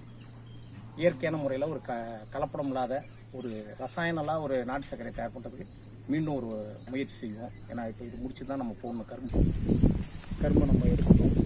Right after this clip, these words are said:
நட்டத்துல தான் நம்ம அது முடிஞ்சிருக்கு கரும்போட கதை. இருந்தாலும் பரவாயில்ல, நம்ம மீண்டும் இந்த ஆண்டு கரும்பு போட்டு திருப்பியும் அடுத்த தடவை வந்து இந்த இப்ப நடந்த அந்த சூழலை உருவாக்காம வேற ஒரு சூழல்ல அந்த கரும்பை போட்டு நம்ம வந்து வ-, ஆண்டு முழுவதும்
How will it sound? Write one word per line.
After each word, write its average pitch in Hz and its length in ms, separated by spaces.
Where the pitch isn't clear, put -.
நட்டத்துல - 400
தான் - 140
நம்ம - 220
அது - 140
முடிஞ்சிருக்கு - 460
கரும்போட - 400
கதை. - 200
இருந்தாலும் 131 360
பரவாயில்ல, 123 400
நம்ம 127 160
மீண்டும் 151 400
இந்த 131 180
ஆண்டு 131 220
கரும்பு 135 280
போட்டு 135 280
திருப்பியும் 143 360
அடுத்த - 180
தடவை 120 160
வந்து 127 200
இந்த - 220
இப்ப - 280
நடந்த 160 340
அந்த 135 200
சூழலை 165 320
உருவாக்காம - 680
வேற - 220
ஒரு - 200
சூழல்ல - 340
அந்த - 200
கரும்பை - 300
போட்டு - 300
நம்ம - 180
வந்து - 220
வ-, - 200
ஆண்டு 156 260
முழுவதும் 151 520